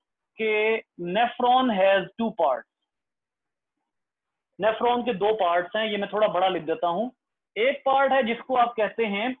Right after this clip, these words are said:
अ, renal corpuscle,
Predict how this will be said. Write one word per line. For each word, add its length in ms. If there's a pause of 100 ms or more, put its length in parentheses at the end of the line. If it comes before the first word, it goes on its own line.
(840)
अ, 80 (1500)
renal 580 (1600)
corpuscle, 640